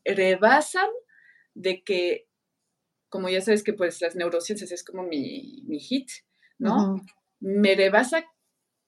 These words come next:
Speaker 1: que hay formas de enseñar, y lo que critico mucho, que yo pertinamente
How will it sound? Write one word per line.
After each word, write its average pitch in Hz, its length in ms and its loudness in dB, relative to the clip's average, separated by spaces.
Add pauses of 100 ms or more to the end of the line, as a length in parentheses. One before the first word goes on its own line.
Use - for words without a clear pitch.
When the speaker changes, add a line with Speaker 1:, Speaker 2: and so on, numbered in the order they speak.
Speaker 1:
que 208 80 4
hay 240 120 6
formas 233 420 0
de 185 120 -4
enseñar, 226 440 0 (220)
y - 60 -12
lo 180 180 -4 (460)
que 202 280 -6
critico 254 540 -4
mucho, 302 460 -2 (440)
que 180 300 0
yo 208 460 2 (580)
pertinamente 240 960 0